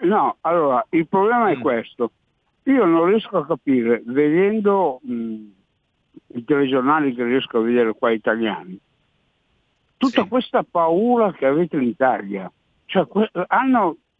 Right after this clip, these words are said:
Speaker 1: vi ha-, vi hanno instillato la paura di qualsiasi cosa, la paura di andare in bagno, la paura di salire sull'autobus, la paura di fare qualsiasi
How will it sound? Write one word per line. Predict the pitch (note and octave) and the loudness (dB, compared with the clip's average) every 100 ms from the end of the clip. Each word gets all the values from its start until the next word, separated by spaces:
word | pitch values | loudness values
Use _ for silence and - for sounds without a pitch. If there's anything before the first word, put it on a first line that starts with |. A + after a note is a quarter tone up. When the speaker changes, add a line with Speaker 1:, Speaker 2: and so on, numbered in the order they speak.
| _ _ | _ _
Speaker 1:
vi | D#3+ F3 | -6 -2
ha-, | G#3+ F3 | -2 -2
vi | D#3+ | -2
hanno | B3 B3+ A3+ F#3 D#3 - | 0 2 2 2 2 0
instillato | A#3 G#3 - F#3 D#3+ E3 D3+ A2+ A#2+ | -4 -4 -4 -4 0 2 2 0 -2
la | B2 C#3+ | 0 0
paura | D3+ C#3+ F#3 A3 G3+ F#3 | 0 0 2 2 2 0
di | D#3+ | -2
qualsiasi | D#3+ C#3 E3+ D#3 C3 | -2 -4 -2 -4 -4
cosa, | - C3 C3+ A2 G#2 | -2 0 0 -2 -6
la | G#2+ A#2+ | -6 -2
paura | D3+ F3 F3+ | 0 2 2
di | D3 | 2
andare | C#3 D3 C#3 | 0 0 2
in | B2 A2 | 0 0
bagno, | A2 B2 A#2+ G#2+ G#2 _ _ _ - | 2 2 0 -4 -10 _ _ _ -2
la | D#3 D#3 | -2 0
paura | D3+ E3 F3 E3 | -2 0 0 0
di | D#3 C3+ - _ _ | 0 -2 -4 _ _
salire | E3 D#3+ D#3+ | 0 2 0
sull'autobus, | - C3 A#2+ C3+ A#2 G#2 A2 - _ _ _ | 0 0 2 0 -4 -10 -16 -16 _ _ _
la | E3+ F3+ | -6 -4
paura | F3 E3+ F#3+ F#3+ | -2 -2 0 0
di | E3+ D3+ | 0 -2
fare | F3 C#3+ | -2 -2
qualsiasi | E3 - D#3+ C#3+ | -4 -2 -2 -2